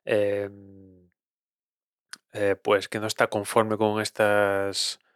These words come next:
con estas prácticas e intenta capturarlo de alguna manera, y esa manera es hacer lo contrario que hace el, el resto, ¿no? Pero yo creo que la mayoría está deseando, está deseando que esto de Netflix le salga, le salga bien, ¿no?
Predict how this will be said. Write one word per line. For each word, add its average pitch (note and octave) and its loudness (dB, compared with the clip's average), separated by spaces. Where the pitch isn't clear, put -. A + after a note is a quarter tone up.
con A2 -4
estas G#2+ -2
prácticas C#3 2
e A2+ -2
intenta G#2 0
capturarlo G#2+ 4
de A2 2
alguna A2 -2
manera, A#2 2
y A2 2
esa G#2 -4
manera G#2 0
es G#2+ 0
hacer A2 0
lo G#2 2
contrario G#2 0
que G2+ -4
hace G2 -2
el, G2 -6
el G2 -6
resto, A#2+ 2
¿no? B2+ 2
Pero A2+ 4
yo A#2+ 4
creo B2 4
que A2+ -2
la A2 2
mayoría G#2+ 2
está A2+ 2
deseando, A2 0
está - 2
deseando G#2+ -2
que - -6
esto A2+ -2
de G#2 -2
Netflix G#2+ -2
le G#2+ 2
salga, G2+ 2
le G2+ -4
salga G2+ 2
bien, F#2+ -2
¿no? G#2+ -14